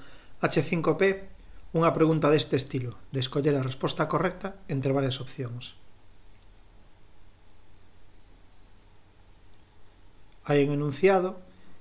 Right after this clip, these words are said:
e opcións onde temos que elixir a resposta correcta.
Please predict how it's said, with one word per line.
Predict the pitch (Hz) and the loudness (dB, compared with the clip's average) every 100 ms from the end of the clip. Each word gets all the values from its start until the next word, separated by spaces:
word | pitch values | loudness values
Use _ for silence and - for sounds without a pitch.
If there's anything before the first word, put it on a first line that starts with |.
| - - | -14 0
e | 147 | 0
opcións | 131 - 175 156 - | 2 4 4 4 -2
onde | 127 123 | -4 -4
temos | 147 151 | -4 -2
que | - | 0
elixir | 156 143 185 165 - - - - - - - - - - - - - 151 | 4 4 4 0 -4 -18 -20 -20 -20 -20 -20 -20 -20 -20 -20 -20 -14 -8
a | 123 | -8
resposta | 120 127 - 127 | -6 -6 -4 -8
correcta. | - - - - | -12 -16 -16 -18